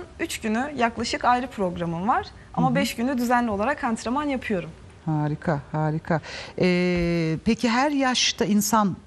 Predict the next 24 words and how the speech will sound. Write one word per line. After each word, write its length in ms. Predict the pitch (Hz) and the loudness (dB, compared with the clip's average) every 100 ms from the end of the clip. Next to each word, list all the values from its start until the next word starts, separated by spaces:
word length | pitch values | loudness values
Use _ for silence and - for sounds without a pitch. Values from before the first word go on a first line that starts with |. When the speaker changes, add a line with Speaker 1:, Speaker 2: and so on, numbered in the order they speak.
| - 156 | -16 -6
Speaker 2:
e, 500 | 120 151 151 143 170 | 0 2 2 2 2
bu 100 | 208 | 4
anlamda 480 | 202 202 196 196 175 | 4 2 2 2 0
bu 40 | |
vücut 600 | 160 180 190 247 - - - | 2 2 2 0 -2 -6 0
geliştirme 680 | 190 175 - 208 180 190 170 - | 0 0 -2 0 2 2 2 -4
çalışmalarını 580 | - 190 - 185 185 185 | -2 0 0 0 2 2
yapabiliyor 540 | 185 180 180 190 339 | 0 0 -2 -2 -2
mu? 240 | 370 202 - - - - - | 0 0 0 -8 -20 -10 -2
Yoksa 280 | 185 - 214 | 0 2 2
belli 200 | 190 196 | 2 2
bir 60 | |
yaşa 220 | 190 190 196 | 2 2 2
gelmiş 340 | 180 165 - | 2 0 0
olmak 340 | 170 156 151 | 0 0 -2
mı 60 | 147 | -4
gerekiyor? 440 | 139 131 - 131 131 - - | -2 -2 -4 -6 -8 -14 -12
Speaker 1:
Aslında 360 | 254 277 339 349 | -8 -4 -2 -2
şöyle, 340 | - 392 285 | -2 -2 0
her 200 | 302 330 | 0 0
yaştan 400 | 302 262 254 254 | 2 0 0 0
insan 340 | 240 240 320 320 | 0 0 0 0
evet 280 | 269 277 269 | -2 -2 -4
yapabilir. 580 | 254 269 233 202 254 | -2 -2 0 -2 -4